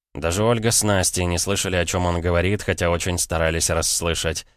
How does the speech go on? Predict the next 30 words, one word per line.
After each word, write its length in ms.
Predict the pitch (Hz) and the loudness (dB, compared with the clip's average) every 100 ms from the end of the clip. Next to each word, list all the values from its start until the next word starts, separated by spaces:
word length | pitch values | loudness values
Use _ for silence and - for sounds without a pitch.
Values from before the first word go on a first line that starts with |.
| _ _ _ _ _ | _ _ _ _ _
«Я 160 | - 76 | -4 -2
долго 360 | 78 101 98 101 | 0 0 0 0
думал, 420 | 90 87 87 85 | 0 2 2 2
как 180 | 87 - | -2 -4
тебя 220 | 82 82 | 0 0
отблагодарить 640 | 78 82 80 80 82 78 | 0 -2 0 0 -2 -2
за 100 | 78 | -2
своё 240 | - 82 | 0 0
спасение, 760 | 80 - 76 - 78 78 76 76 _ _ _ - | 0 -2 -2 0 0 -2 -4 -6 _ _ _ -12
и 80 | 69 | -6
решил, 460 | 76 76 - 104 | -2 0 0 0
что 220 | 107 - 107 | 0 0 0
это 200 | 104 101 | 0 0
самая 360 | 107 101 101 | 0 0 0
справедливая 800 | - 104 101 101 85 80 76 73 | 0 0 -2 -2 -2 -2 0 -2
цена». 480 | - 80 73 71 69 - _ _ _ _ _ _ _ _ - | -2 -4 -2 -2 -4 -10 _ _ _ _ _ _ _ _ -8
«А 160 | 92 | -4
я-то 380 | 95 113 135 131 | -2 -2 -2 -2
всегда 400 | - 104 95 104 | -2 -2 2 0
думал, 400 | 101 110 107 107 | 2 2 4 2
что 240 | - - | 0 -2
за 120 | 104 104 | -2 0
спасение 640 | - 110 117 117 113 110 | -2 0 2 2 2 2
венценосной 720 | 110 110 117 113 110 113 113 | 2 0 0 2 2 2 2
особы 360 | 107 127 127 117 | 2 2 2 2
полагается 580 | 117 110 117 113 - | 2 2 2 0 0
награда, 580 | 117 113 110 110 95 85 | 0 0 2 4 4 4
а 60 | 85 | 2
не 100 | 85 | 2
наказание», 800 | 85 90 85 85 85 82 82 | 0 0 0 2 2 2 0